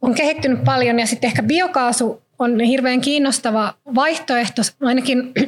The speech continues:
<clears throat> on ihan omia tuttavia, jotka ajaa kohtalaisen vähän,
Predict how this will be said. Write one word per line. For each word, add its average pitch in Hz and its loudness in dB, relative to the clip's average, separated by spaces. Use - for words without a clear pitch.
<clears throat> 247 0
on 262 2
ihan 254 0
omia 277 2
tuttavia, 226 0
jotka 226 -2
ajaa 269 2
kohtalaisen 220 0
vähän, 262 0